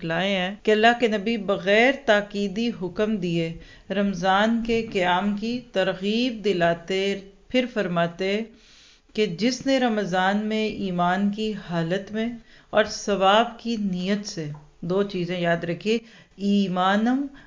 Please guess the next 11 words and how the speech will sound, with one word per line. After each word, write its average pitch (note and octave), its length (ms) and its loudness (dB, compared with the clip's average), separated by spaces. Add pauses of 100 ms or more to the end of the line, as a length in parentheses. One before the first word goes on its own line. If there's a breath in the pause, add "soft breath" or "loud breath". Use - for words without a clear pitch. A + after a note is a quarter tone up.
व F3 80 -2
एहतसाबन, E3+ 1040 -6 (120)
ईमान G3+ 680 2
की A#3+ 220 -2
हालत F3 500 -2
हो, G#3+ 120 -2 (1040)
गैर F#3 240 0
मुस्लिम G#3 340 -4
रोजा G3 260 -2
रख A#3+ 220 -2
ले, C#4 140 -4